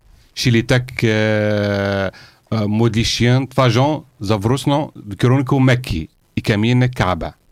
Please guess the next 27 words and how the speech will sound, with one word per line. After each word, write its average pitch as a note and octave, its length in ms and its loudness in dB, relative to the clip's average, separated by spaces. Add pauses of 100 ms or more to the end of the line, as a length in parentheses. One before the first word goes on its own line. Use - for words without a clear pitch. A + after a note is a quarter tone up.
(500)
Mekka, A#2+ 400 0 (340)
co A#2 80 0
to F#2+ 60 0
jest F#2+ 160 -4
Mekka? A#2+ 400 0 (560)
To D#3+ 140 0
miasto D#3+ 360 2
w C#3 140 -2
zachodniej, D#3+ 480 2
a C#3+ 160 -2
części D3 340 0
Arab-, B2+ 380 2
Arabii A#2+ 260 2
Saudyjskiej. - 560 -2 (600)
To G#2 100 -4
jest G#2+ 180 -2
centrum G2+ 440 0
religijne F#2+ 520 0
islamu A2 600 0 (380)
i C3 80 2
najważniejsze C#3+ 600 0
miasto B2 400 2
muzułmanów, G2+ 760 -2 (840)
bo G2+ 160 -2
tam A2 380 0 (440)
urodził G#2+ 460 2
się - 160 -2